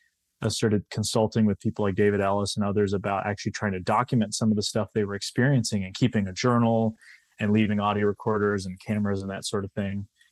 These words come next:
And, uh, there was an occasion where his wife and her friend, I believe, they were on the property and they were kind of blueberry picking and just sort of hanging out in the woods. And, and they had both independ-, one was actually at the outhouse and the other was kind of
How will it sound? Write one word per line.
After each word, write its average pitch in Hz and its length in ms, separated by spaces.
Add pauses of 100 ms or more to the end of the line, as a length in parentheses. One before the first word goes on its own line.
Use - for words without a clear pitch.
(1000)
And, 113 260
uh, 104 180
there 107 160
was 104 180
an 107 60
occasion 139 440
where 110 360
his 110 180
wife 135 480
and 113 140
her 101 100
friend, 160 420
I 123 60
believe, 113 280
they 110 140
were 110 340 (280)
on 131 140
the 147 60
property 117 480
and 110 80
they 107 80
were 107 240
kind 113 140
of 101 60
blueberry 110 360
picking 113 400
and 101 80
just 104 200
sort 110 160
of 98 120
hanging 120 280
out 113 100
in 113 60
the 110 60
woods. 107 460
And, 101 220
and 117 160
they 113 80
had 104 160
both 127 340
independ-, 135 600
one 135 240
was 123 100
actually 120 220
at 104 60
the 110 100
outhouse 110 500
and 104 100
the 104 60
other 104 160
was 104 160
kind 104 220
of 95 120